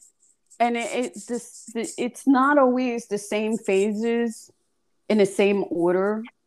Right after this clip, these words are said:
Like, I'm clueless to this stuff. Honestly, my, my story is completely, like, people would be like, "No, no." And I'm like, Yeah, yeah, yeah.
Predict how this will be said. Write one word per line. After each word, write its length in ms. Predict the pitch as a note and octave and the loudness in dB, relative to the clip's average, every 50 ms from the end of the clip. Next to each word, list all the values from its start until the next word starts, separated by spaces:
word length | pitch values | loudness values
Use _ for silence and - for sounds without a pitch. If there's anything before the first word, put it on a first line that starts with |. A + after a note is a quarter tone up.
| _ _ _ - - - - | _ _ _ -20 -20 -8 2
Like, 220 | A3+ A#3+ B3 A#3+ B3+ | 4 4 4 4 4
I'm 540 | B3+ A#3 B3 C4+ C#4+ C#4+ C#4+ C#4+ D4 C#4 B3+ | 4 4 6 6 4 4 4 4 2 2 0
clueless 720 | - _ - - A#3+ A#3+ A#3 A3 G3 E3+ D3 - - _ _ - | -8 _ -6 -4 -2 -2 -2 -2 -4 -4 -4 -6 -10 _ _ -12
to 80 | G3+ | -10
this 180 | F3+ F#3+ F3+ F3+ | -8 -8 -10 -10
stuff. 280 | - - E3+ C3+ - - _ _ _ _ - | -10 -8 -6 -6 -6 -8 _ _ _ _ -8
Honestly, 680 | F#3+ G3+ G3+ G#3 G#3+ A3 G#3+ - - G#3+ G#3 G#3+ G#3 | -2 -2 -2 -2 -2 -6 -8 -10 -8 -6 -6 -6 -6
my, 440 | - - G#3 G#3 G#3+ A3 A#3 A#3 - _ _ _ _ _ _ _ - | -6 -6 -4 -4 -4 -4 -6 -10 -12 _ _ _ _ _ _ _ -8
my 180 | G#3 A3 B3+ C#4+ | -6 -4 -4 -4
story 460 | B3+ - - C4+ B3 A#3+ A3+ A3 G#3+ | -6 -4 -6 -6 -4 -2 -2 0 0
is 160 | G#3 F#3+ F3+ - | 0 0 -2 -6
completely, 1120 | - - G3+ F#3 F3+ - - G3+ G3+ G3 F3+ - F3 F#3 F#3 F3+ F3 F3 F3 F3 E3+ D#3+ - _ _ _ _ _ | -8 -8 -8 -8 -8 -8 -8 -6 -4 -4 -4 -4 -2 -2 0 2 2 4 4 2 0 -2 -10 _ _ _ _ _
like, 500 | F3+ F3 F3 F3 F3 - - - - _ _ _ _ _ _ _ _ _ _ _ _ | -4 0 0 0 0 -2 -6 -16 -20 _ _ _ _ _ _ _ _ _ _ _ _
people 300 | - D#4 E4 E4+ C#4+ C#4+ A#3 | 2 2 2 2 2 0 0
would 120 | A3 G3+ | 0 0
be 140 | G#3 G3+ F#3 | -2 -4 -2
like, 240 | E3+ D#3 C#3+ C#3 - - | -2 -2 -4 -6 -8 -6
"No, 720 | C#3+ D3+ D3 D3 D3+ E3 E3+ D#3+ D#3+ D#3 D#3 D3+ C#3+ C#3+ _ _ _ _ _ _ - | -6 -6 -6 -6 -6 -4 -4 -2 -2 -2 -4 -4 -6 -10 _ _ _ _ _ _ -8
no." 560 | D#3 E3 F3 F3+ F#3+ F#3 F3+ E3+ D#3 D3 C#3+ | -4 0 2 4 6 6 6 6 4 2 -2
And 100 | C3+ D#3+ | -2 -2
I'm 240 | F3+ F#3+ G#3+ G#3 F3+ - - F3+ F3 | -2 -2 -2 -4 -8 -8 -8 -8 -6
like, 240 | - A3 A#3 A#3+ A#3+ - | -6 -6 -6 -8 -8 -6
Yeah, 340 | C4 D4 E4+ F#4+ G#4 G4+ F#4+ | -2 0 2 2 4 2 2
yeah, 540 | D4+ C4 D4 E4 F4 F#4 F4+ D4+ A#3 G#3 F#3+ F#3 G3 - | 2 2 0 -2 0 0 -2 -2 -4 -8 -12 -14 -16 -14
yeah. 280 | - - E4+ E4 C#4+ | -14 -12 -10 -8 -8